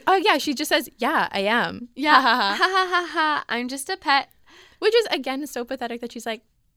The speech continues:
Speaker 1: "I'm just a pet. I'm just someone they take around."
Speaker 2: I love it.
Speaker 1: Like, it just, like, is really upsetting that she can't be her own
Speaker 2: Person?
Speaker 1: person without just being like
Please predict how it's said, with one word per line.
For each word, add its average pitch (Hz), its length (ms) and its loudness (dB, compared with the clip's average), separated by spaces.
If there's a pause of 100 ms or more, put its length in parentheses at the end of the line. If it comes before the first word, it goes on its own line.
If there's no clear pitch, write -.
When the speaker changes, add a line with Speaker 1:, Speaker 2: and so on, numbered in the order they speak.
(160)
Speaker 1:
"I'm 523 180 -6
just - 160 -16
a 294 40 -10
pet. - 360 -6 (160)
I'm 453 120 -2
just 330 140 -10
someone 262 200 -4
they 269 100 -4
take 330 260 -4
around." 247 360 2
Speaker 2:
I 508 320 2 (100)
love 247 80 -2
it. - 100 -14 (100)
Speaker 1:
Like, 294 440 -2 (560)
it 277 80 -2
just, 277 140 -4
like, 330 200 -4
is 277 120 -6
really 285 260 0
upsetting 294 360 -4
that 247 200 -6 (220)
she - 220 -10
can't 208 440 -6
be 220 140 -6
her 220 180 -6
own 190 400 -8 (280)
Speaker 2:
Person? - 320 -18
Speaker 1:
person 208 260 -6
without 180 320 -8
just - 200 -14
being 180 120 -14
like 170 200 -14